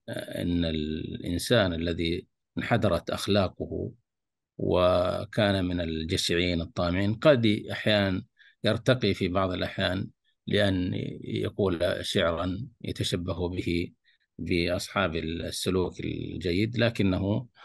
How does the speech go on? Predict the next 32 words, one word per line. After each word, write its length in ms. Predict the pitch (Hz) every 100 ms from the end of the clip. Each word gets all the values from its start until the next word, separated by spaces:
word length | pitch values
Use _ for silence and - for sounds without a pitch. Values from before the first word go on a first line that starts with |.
| - _ 98
آه، 600 | 92 90 90 90 95 95
بعيد. 500 | 101 101 87 - - _ - - - _ -
آه، 580 | 95 92 95 104 - -
هذا 420 | 143 151 139 127
ال-، 560 | 123 113 - - - -
هذه 220 | 143 135
الأشياء 420 | 120 117 139 131
التي 240 | 117 -
ذكرتها 680 | 107 104 147 139 98 92 82
أنا، 260 | 87 123 202 _ _ - _ - -
أو 120 | 98
هذا 180 | 120 117
الحكم 320 | 98 131 123
الذي 220 | 104 98
ذكرته 480 | 95 98 120 101 95
في 200 | - 98
هذه 260 | 95 101 95
ال-، 300 | 80 82 -
القصيدة، 720 | - - - 113 110 143 156 - _ _ - _ _ _ - -
هو 180 | 127 143
مبني 560 | 143 139 185 160 139
أيضًا 300 | 135 139 160
على 220 | 143 156 147
ما 140 | 143
قيل 320 | 127 151 107
من، 320 | 95 101 113 - _ _ _ -
آه، 920 | 92 92 98 - - - - - -
من 180 | 104 104
كلام 520 | - 123 117 92 107
في، 400 | 98 95 92 104
آه، 180 | 90 85
لامية 360 | 90 95 98